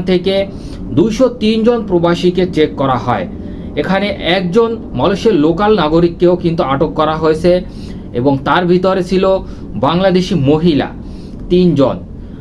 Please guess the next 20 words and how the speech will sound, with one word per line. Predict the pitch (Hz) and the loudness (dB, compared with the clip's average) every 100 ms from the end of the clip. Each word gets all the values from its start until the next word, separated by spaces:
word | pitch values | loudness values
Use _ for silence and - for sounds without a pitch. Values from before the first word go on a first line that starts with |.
| - 143 | -4 0
জানি | 185 220 | 2 2
না | 226 175 | 0 0
তারা | 151 160 170 170 - - - 170 | 2 2 2 0 -6 -14 -8 -2
এখানে | 170 170 170 | 2 0 0
কি | - 214 - | -2 0 2
করে | 190 190 196 - - - | 2 2 -2 -6 -14 -6
বা | 131 135 | -6 -4
কোথায় | 160 170 190 185 156 | -4 -2 -2 -2 0
কাজ | 151 - - | -2 -2 0
করে। | 120 90 95 | 0 0 -4
মল-, | 147 - 160 | -2 -2 0
এবং | 214 240 202 | 0 0 -2
আপনারা | 202 233 226 165 | 0 0 2 0
দেখতে | 165 202 185 | 0 -2 0
পারতেছেন | 180 180 185 - 220 214 - - - | 0 0 -2 2 0 0 -8 -10 -4
ইমিগ্রেশন | 196 196 220 240 202 160 | -2 2 2 2 0 0
অপারেশন | 175 170 208 156 | 0 0 -2 0
পরিচালনার | 160 165 175 170 185 175 - | 0 2 2 2 2 0 -2
পরে | 180 196 208 180 | 0 2 2 2
যে | 156 | 0